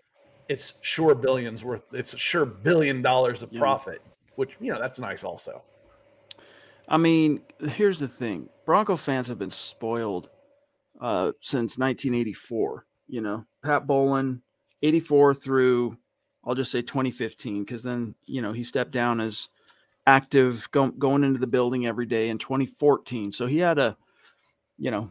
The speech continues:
Speaker 2: he had a good, uh, good run there. And we were spoiled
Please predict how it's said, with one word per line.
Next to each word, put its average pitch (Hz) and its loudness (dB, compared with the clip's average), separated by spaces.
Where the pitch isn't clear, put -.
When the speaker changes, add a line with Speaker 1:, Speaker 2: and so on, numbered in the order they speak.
Speaker 2:
he 131 2
had 156 6
a 160 4
good, 131 6
uh, 117 6
good 131 -2
run 131 -2
there. 87 -10
And 135 -2
we 151 4
were 175 4
spoiled 185 2